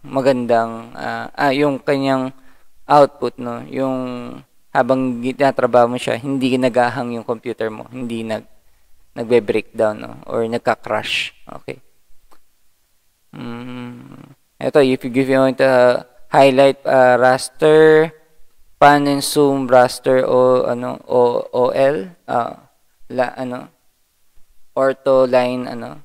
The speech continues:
extension. Okay, so yan, dito nyo lang lahat pwedeng, ano, baguhin. Okay, next tayo. Open and save. So if you want to change the option for, ano, uh,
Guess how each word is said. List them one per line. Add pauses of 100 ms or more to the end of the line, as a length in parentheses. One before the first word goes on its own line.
(680)
extension. (480)
Okay,
so
yan,
dito
nyo
lang
lahat
pwedeng,
ano,
baguhin. (480)
Okay, (400)
next
tayo. (1700)
Open
and
save.
So
if
you
want
to
change
the
option
for,
ano, (400)
uh,